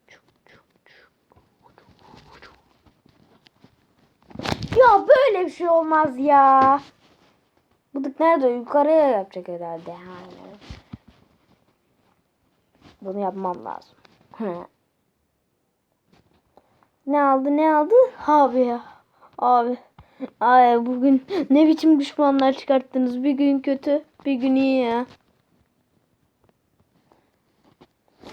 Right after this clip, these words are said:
Ya bu kadar noob bir insan olmaz ya. Benim yani. Abi nerede doğdum ben ya? Abi ya.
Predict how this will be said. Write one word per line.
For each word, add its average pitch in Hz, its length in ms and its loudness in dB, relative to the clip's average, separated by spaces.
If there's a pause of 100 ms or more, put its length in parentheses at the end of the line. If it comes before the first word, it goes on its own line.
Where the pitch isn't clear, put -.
(220)
Ya 240 140 0 (100)
bu 392 60 0
kadar 359 400 0
noob 269 220 -10
bir 311 100 -8
insan 302 340 -8
olmaz 285 520 -2
ya. 254 520 -2
Benim 214 320 -8
yani. 175 300 -20 (2000)
Abi 294 380 2
nerede 311 440 0
doğdum 392 480 2
ben 359 180 2
ya? 311 420 -2
Abi 349 480 0
ya. 254 680 -4